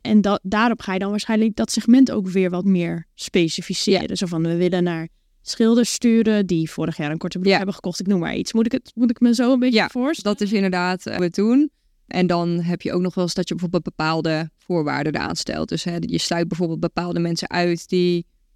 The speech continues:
Speaker 2: ja.
Speaker 1: Misschien een week geleden nog iets hebben
Speaker 2: Ja, precies.
Speaker 1: Zoiets, ja.
Speaker 2: Ja.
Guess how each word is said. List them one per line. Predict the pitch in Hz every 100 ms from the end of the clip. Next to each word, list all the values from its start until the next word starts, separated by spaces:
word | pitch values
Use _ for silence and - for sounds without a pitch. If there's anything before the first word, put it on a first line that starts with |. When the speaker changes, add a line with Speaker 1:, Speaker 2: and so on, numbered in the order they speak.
| _ _
Speaker 2:
ja. | - 156
Speaker 1:
Misschien | 151 185
een | 170
week | 170 -
geleden | 175 170 175
nog | 170
iets | -
hebben | 175 160 -
Speaker 2:
Ja, | 220
precies. | 220 214 190 165
Speaker 1:
Zoiets, | 160 - - -
ja. | 190 160
Speaker 2:
Ja. | 185 147